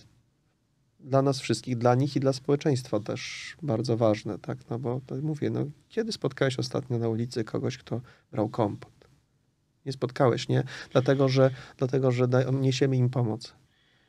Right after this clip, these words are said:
E, i to nie jest tak, że to, że to jest ćpanie na koszt państwa, bo to jest nieprawda, bo metadon jest, jest lekiem. I on blokuje, blokuje te receptory opioidowe, tam głównie mi-, dobra, nie receptory. E,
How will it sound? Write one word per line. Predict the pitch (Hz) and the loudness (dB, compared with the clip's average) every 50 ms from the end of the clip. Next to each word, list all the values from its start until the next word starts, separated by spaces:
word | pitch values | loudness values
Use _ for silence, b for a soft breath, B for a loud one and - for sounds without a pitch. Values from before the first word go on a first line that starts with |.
| _ - | _ 0
E, | 123 120 120 120 120 127 | 2 4 4 6 4 2
i | 127 139 139 139 139 | 2 2 0 0 2
to | - 139 143 | 2 4 6
nie | 160 165 156 | 8 8 8
jest | 135 127 127 | 6 6 4
tak, | - 127 123 120 | 4 4 4 4
że | 113 123 117 117 | 6 4 4 4
to, | - 123 | 2 -2
że | 120 - | -4 -2
to | 123 127 | 0 0
jest | 120 117 - | -2 -2 -4
ćpanie | - - - 131 120 120 120 117 117 | -6 -2 2 4 4 4 4 2 2
na | 117 117 | 2 0
koszt | 113 - 120 - - | 0 -2 -4 -6 -2
państwa, | - 123 117 117 117 - - 143 | 0 2 2 2 0 0 0 0
bo | 135 | 0
to | 127 139 | 0 -2
jest | 127 127 | -2 -2
nieprawda, | 139 127 131 131 117 107 107 117 123 127 | -2 2 4 6 4 4 4 0 -4 -4
bo | 120 123 120 120 123 131 | 0 2 2 2 4 2
metadon | 135 131 131 127 135 131 127 127 127 127 131 | 2 0 2 4 4 4 6 6 4 4 4
jest, | 127 127 127 127 - - - | 4 2 0 -2 -4 -8 -6
jest | - 131 123 - | -4 -2 2 4
lekiem. | 120 101 104 - - - - _ _ _ _ _ _ _ _ _ - | 2 2 2 -2 -14 -18 -20 _ _ _ _ _ _ _ _ _ -2
I | 135 127 127 | 0 2 4
on | - 131 131 131 131 123 | 4 6 6 6 4 4
blokuje, | 120 131 127 127 127 151 143 135 135 131 131 131 123 123 127 147 | 6 6 4 4 6 4 6 6 8 6 6 6 6 6 4 2
blokuje | 139 127 131 131 127 - 143 131 127 | 2 2 2 2 2 4 2 2 4
te | 127 - 127 131 127 | 2 2 2 4 4
receptory | 127 123 127 135 127 - 135 123 123 127 143 143 143 120 117 127 | 4 2 2 0 0 2 2 4 4 4 2 2 4 4 4 4
opioidowe, | - 117 135 139 127 123 127 127 127 123 131 131 | 2 0 0 0 2 2 4 4 4 4 4 2
tam | 131 139 123 | 2 0 0
głównie | 127 123 135 123 120 | 0 0 0 2 2
mi-, | 123 127 127 - - - | 2 2 2 2 2 2
dobra, | 135 123 117 131 | 2 4 4 4
nie | 131 127 123 123 | 4 4 4 4
receptory. | 123 123 - 120 - - 107 - - - B B B B B B B B | 4 2 0 -2 -2 -2 -4 -4 -4 -8 B B B B B B B B
E, | 135 131 127 - 135 131 - | 8 10 10 10 10 10 8